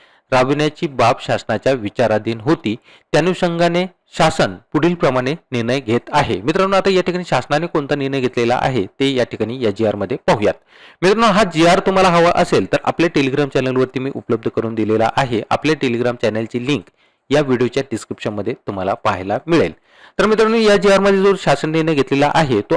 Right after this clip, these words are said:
असा आहे, "महाडीबीटी प्रणालीमध्ये लाभार्थी निवडीमधील पारदर्शकता, लाभ देण्यामधील गतिमानता टिकवून राहण्यासाठी विद्यमान लॉटरी कार्यप्रणालीऐवजी प्रथम येणाऱ्यास प्रथम प्राधान्य ही कार्यप्रणाली दिनांक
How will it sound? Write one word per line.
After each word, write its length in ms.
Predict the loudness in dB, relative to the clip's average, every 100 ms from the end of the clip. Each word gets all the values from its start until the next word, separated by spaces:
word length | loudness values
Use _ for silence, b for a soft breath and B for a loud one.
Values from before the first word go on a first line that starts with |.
| -2
असा 220 | -2 -2 0
आहे, 260 | -2 -2 -4 B B B
"महाडीबीटी 560 | -2 0 2 2 2 0
प्रणालीमध्ये 720 | 2 2 2 2 0 2 4
लाभार्थी 480 | 4 4 0 0 -2
निवडीमधील 540 | -2 0 0 0 -2
पारदर्शकता, 800 | -2 0 2 2 0 -2 -2 0
लाभ 280 | 2 2 0
देण्यामधील 680 | -4 -2 -2 -2 -2 -2 0
गतिमानता 640 | -4 -2 0 0 0 0
टिकवून 440 | 0 -2 -2 -2 0
राहण्यासाठी 540 | 0 0 -2 -2 -4
विद्यमान 540 | -4 -6 -2 0 2 2
लॉटरी 340 | 2 0 -2
कार्यप्रणालीऐवजी 1200 | 0 0 0 -2 -4 0 0 0 2 2 2 0 -4 b b b _
प्रथम 300 | -4 2 0 0 -4
येणाऱ्यास 460 | 0 2 2 2 0
प्रथम 360 | -4 -2 -4
प्राधान्य 460 | 0 0 2 0 0
ही 280 | -2 -2 0
कार्यप्रणाली 720 | 2 2 2 0 -2 -2 -2
दिनांक 380 | -2 -2 -2